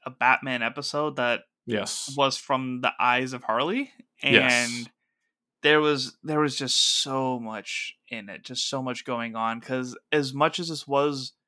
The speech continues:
Speaker 1: a comedy, all the comedy was appropriately put in with storytelling that actually made me feel sad for Bruce and Batman. And there's so much
Speaker 2: Mm-hmm.
Speaker 1: stuff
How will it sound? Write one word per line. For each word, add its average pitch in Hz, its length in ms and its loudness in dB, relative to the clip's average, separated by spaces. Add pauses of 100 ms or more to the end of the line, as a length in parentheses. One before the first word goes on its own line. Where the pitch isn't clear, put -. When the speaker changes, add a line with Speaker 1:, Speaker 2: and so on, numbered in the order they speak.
(260)
Speaker 1:
a 139 80 -10
comedy, 131 800 2 (760)
all 170 180 12
the 175 80 6
comedy 156 480 4
was 131 200 -4
appropriately 139 680 -4
put 143 360 -6
in 139 360 -4
with 135 160 -4
storytelling 143 760 -4
that 139 160 -2
actually 127 300 -2
made 127 300 -4
me 127 100 -6
feel 123 240 -8
sad 113 400 0
for 120 100 -14
Bruce 113 300 -12
and 113 120 -14
Batman. 110 380 -6
And 117 100 -10
there's 123 160 -4
so 139 160 -2
much 143 200 -4
Speaker 2:
Mm-hmm. 135 160 6
Speaker 1:
stuff 117 320 2